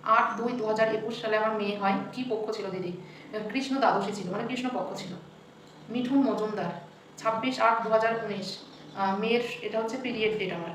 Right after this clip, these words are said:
আর আগে যে কমেন্টে তোমাকে রিপ্লাই করেছিলাম, তুমি বলেছো ওটা তোমার মেয়ের বার্থ ডেট। তো চলো, হয়তো আমার একটু গন্ডগোল হয়ে গেছে।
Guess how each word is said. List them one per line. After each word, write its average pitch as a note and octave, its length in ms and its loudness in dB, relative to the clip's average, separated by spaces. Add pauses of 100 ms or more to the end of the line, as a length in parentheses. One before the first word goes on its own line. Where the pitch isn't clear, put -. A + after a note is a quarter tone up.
আর F#3 120 2
আগে F#3+ 200 2
যে A3+ 120 -2
কমেন্টে A3+ 420 2
তোমাকে A3 220 -2
রিপ্লাই G#3+ 240 0
করেছিলাম, A3 260 0
তুমি A3 140 -4
বলেছো G#3 200 -2
ওটা A3 80 0
তোমার G#3 180 -4
মেয়ের G#3 160 0
বার্থ G3 340 4
ডেট। G3 220 -2 (360)
তো - 80 -12
চলো, A3+ 260 2
হয়তো A3+ 240 2
আমার G#3+ 180 2
একটু G#3+ 160 -2
গন্ডগোল A#3 280 2
হয়ে A#3+ 100 2
গেছে। A#3+ 240 0